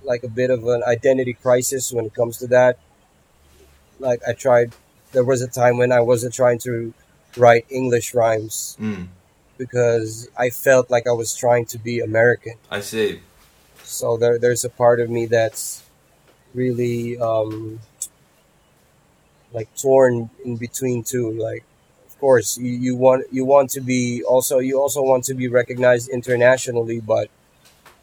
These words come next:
Speaker 1: uh, you know, there's a part of me that just wants to stay true to my roots,
Speaker 2: A hundred
Speaker 1: you know?
Speaker 2: percent, man. Yeah.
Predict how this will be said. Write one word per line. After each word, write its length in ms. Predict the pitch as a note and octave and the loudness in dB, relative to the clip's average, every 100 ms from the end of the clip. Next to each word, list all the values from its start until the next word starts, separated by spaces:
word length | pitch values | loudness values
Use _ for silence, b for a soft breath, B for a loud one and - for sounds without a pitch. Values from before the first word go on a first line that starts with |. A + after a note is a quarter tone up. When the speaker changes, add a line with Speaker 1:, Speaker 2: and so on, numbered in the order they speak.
| _ _ _ - | _ _ _ -2
Speaker 1:
uh, 360 | B2 A#2+ A#2 | 2 4 2
you 180 | A#2+ B2+ | 0 2
know, 180 | B2+ A2+ | 4 4
there's 200 | A#2+ A#2 | 2 -2
a 40 | B2 | 0
part 240 | B2 A#2+ | 4 4
of 100 | A#2+ | 2
me 160 | A#2+ A2+ | -2 2
that 260 | A#2 A2 - _ _ _ _ - | 2 2 -4 _ _ _ _ -14
just 220 | A#2 - B2+ | -8 -2 0
wants 240 | A#2+ - | 0 -2
to 60 | A#2 | -6
stay 240 | - A2+ | -4 -4
true 240 | - C3 | -6 -10
to 120 | B2 A#2 | -8 -4
my 100 | A2 | -2
roots, 520 | A2 A#2+ A2 - - | -2 -4 -6 -8 -8
Speaker 2:
A 80 | A2 | -6
hundred 220 | A#2+ A#2+ | -6 -6
Speaker 1:
you 60 | |
know? 60 | A#2 | -8
Speaker 2:
percent, 340 | - C3 A#2 | -10 -8 -8
man. 260 | E2+ F#2 G#2+ | -8 -10 -8
Yeah. 280 | A#2 G#2+ | -6 -8